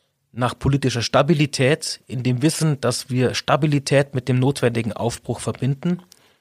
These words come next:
Und Stimmungen sind keine Stimmen, sondern das sind, äh, vorübergehende, sicherlich auch ernstzunehmende,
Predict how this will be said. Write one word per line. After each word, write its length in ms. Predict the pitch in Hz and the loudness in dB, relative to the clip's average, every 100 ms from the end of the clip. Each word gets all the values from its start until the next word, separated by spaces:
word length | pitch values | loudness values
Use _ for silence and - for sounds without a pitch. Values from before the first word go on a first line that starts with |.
| _ _ - - - - - | _ _ -20 -20 -20 -20 -8
Und 180 | 135 - | -4 0
Stimmungen 460 | 185 220 214 185 | 4 6 6 6
sind 340 | 156 180 185 - | 4 0 -2 0
keine 260 | 151 151 | 2 2
Stimmen, 520 | 135 - 160 120 113 - | 2 2 2 2 0 -6
sondern 320 | - 127 135 | -4 -2 -2
das 160 | 127 123 | -2 -2
sind, 340 | 139 135 - | -2 -4 -4
äh, 280 | 135 127 107 60 76 | -2 0 -2 -6 -14
vorübergehende, 1080 | - - 131 160 156 131 139 147 135 123 117 - - - | -8 -2 0 2 2 2 2 2 2 2 -2 -12 -20 -16
sicherlich 480 | - 151 160 139 - | -10 0 2 2 0
auch 180 | 165 - | 0 2
ernstzunehmende, 1200 | 127 156 - - - 139 151 151 139 127 123 | 0 0 -2 -4 -2 2 2 2 2 0 0